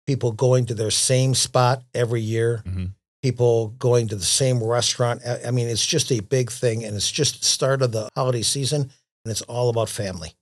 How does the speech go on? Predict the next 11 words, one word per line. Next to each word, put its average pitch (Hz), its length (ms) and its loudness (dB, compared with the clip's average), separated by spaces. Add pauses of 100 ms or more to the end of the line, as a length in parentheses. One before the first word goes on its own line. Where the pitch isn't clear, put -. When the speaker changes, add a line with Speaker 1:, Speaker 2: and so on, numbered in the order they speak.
Speaker 2:
Yeah. 90 140 0 (500)
Speaking 117 300 -4
of 101 60 0
that, 85 220 -2
so 107 160 -4
when 131 320 0
is 131 340 0
the 110 140 0
parade 92 420 -2
each 87 200 -4
year? 90 140 -2